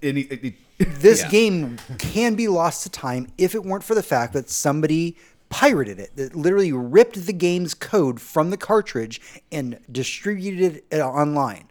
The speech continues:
Speaker 2: which technically is a felony to download this game if you do not own a copy of it. But we look at this, what is the ethical dilemma here?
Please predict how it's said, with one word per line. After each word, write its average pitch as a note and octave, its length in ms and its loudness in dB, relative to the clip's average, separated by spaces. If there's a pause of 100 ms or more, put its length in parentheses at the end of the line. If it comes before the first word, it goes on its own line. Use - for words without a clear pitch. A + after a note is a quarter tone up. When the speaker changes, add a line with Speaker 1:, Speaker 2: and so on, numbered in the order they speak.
(260)
Speaker 2:
which - 300 -4
technically E3+ 760 -4 (380)
is F#3+ 180 4
a G#3+ 120 6
felony B2 680 -2 (420)
to C3+ 460 0 (160)
download F#3+ 540 4
this F3 180 4
game D#3 240 -2
if C#3 100 -8
you D3 80 -4
do C#3 160 -6
not C3+ 220 -4
own B2+ 140 -4
a C3 100 -4
copy E3 420 -4
of E2+ 120 -18
it. - 120 -20 (540)
But G3+ 420 4 (720)
we D#3+ 140 -4
look B3+ 220 -4
at B3 80 -8
this, - 300 -4 (140)
what D3+ 260 2
is A3 100 2
the G3 140 -8
ethical D#3 260 -6
dilemma E3 360 -2
here? - 300 -12